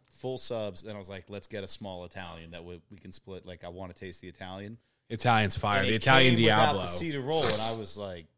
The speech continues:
Speaker 1: I was
Speaker 2: You gotta
Speaker 1: livid.
Speaker 2: pay extra for the seated roll.
Speaker 1: I didn't think you did.
Speaker 2: I
Speaker 1: just,
Speaker 2: think,
Speaker 1: I
Speaker 2: I
Speaker 1: thought
Speaker 2: think
Speaker 1: it was
Speaker 2: you
Speaker 1: just
Speaker 2: do.
Speaker 1: automatic on all of them. I guess on the small, maybe
Speaker 2: Maybe
Speaker 1: you have to,
Speaker 2: not.
Speaker 1: maybe they don't have a small seated.
Speaker 2: Yeah.
Speaker 1: They only have a large. I mean, always seed every time.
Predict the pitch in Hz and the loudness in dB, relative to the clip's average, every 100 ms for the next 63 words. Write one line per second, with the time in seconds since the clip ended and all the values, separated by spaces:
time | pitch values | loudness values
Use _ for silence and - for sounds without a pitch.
0 | _ _ 113 113 131 165 139 120 123 - | _ _ -14 0 2 4 6 8 6 6
1 | 107 104 90 101 95 90 87 90 87 - | 0 -2 0 0 -2 -4 -6 -8 -10 -20
2 | _ _ _ _ _ _ _ _ _ _ | _ _ _ _ _ _ _ _ _ _
3 | _ _ _ - 117 165 113 135 113 101 | _ _ _ -10 -8 -8 -8 -10 -8 -8
4 | 165 147 - _ _ 123 127 - 147 156 | -8 -8 -12 _ _ 0 2 0 2 4
5 | - - 90 117 131 135 110 165 147 82 | 2 2 0 2 2 2 -2 -2 -4 -8
6 | - 98 135 143 87 85 87 - 120 139 | -12 -8 -6 -6 -10 -16 -18 -8 -4 -4
7 | 139 107 - 120 117 101 95 101 110 104 | -4 -6 -6 -4 -4 -4 -4 -2 0 0
8 | 101 95 92 90 110 110 104 101 98 98 | 0 0 0 -4 -6 -6 -6 -6 -8 -8
9 | 90 101 90 - 90 85 80 _ 87 78 | -8 -10 -12 -12 -12 -14 -18 _ -10 -6
10 | 67 90 - 98 90 87 85 90 87 82 | -6 -8 -12 -14 -12 -12 -12 -12 -14 -16
11 | - _ _ _ _ _ _ _ _ _ | -20 _ _ _ _ _ _ _ _ _
12 | _ _ 107 98 98 117 110 95 - 101 | _ _ -14 -12 -10 -10 -8 -8 -8 -8
13 | 90 87 87 - 92 85 | -10 -12 -16 -16 -16 -16